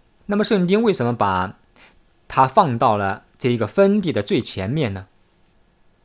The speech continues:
而没有把它放到分地的最后面呢？那么这个呢，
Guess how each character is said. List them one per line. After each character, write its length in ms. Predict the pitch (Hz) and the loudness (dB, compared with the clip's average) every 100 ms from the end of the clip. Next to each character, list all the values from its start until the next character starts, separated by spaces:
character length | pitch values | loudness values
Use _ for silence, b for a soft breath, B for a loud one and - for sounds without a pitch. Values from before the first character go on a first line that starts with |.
| _ _ _ _ 143 | _ _ _ _ -2
而 80 | |
没 160 | 143 151 | 2 4
有 100 | 196 | 4
把 220 | 131 101 | 4 0
它 380 | 95 101 98 - _ | 0 0 0 -4 _
放 220 | - 151 | 0 0
到 160 | 131 120 | 4 2
分 340 | - 190 196 | 2 0 0
地 160 | 196 151 | -2 -2
的 280 | 104 98 113 - | -2 -4 -8 -8
最 240 | 254 123 | -4 -4
后 200 | - 107 | -2 -6
面 220 | 90 87 | -4 -8
呢？ 140 | 82 90 _ _ _ _ _ _ _ _ _ _ _ _ _ _ _ _ _ _ _ _ | -10 -16 _ _ _ _ _ _ _ _ _ _ _ _ _ _ _ _ _ _ _ _
那 160 | - 156 | -4 2
么 260 | 143 135 B B | 4 4 B B
这 200 | 240 165 | 2 4
个 140 | 127 | 4
呢， 280 | 110 98 101 | 2 0 -4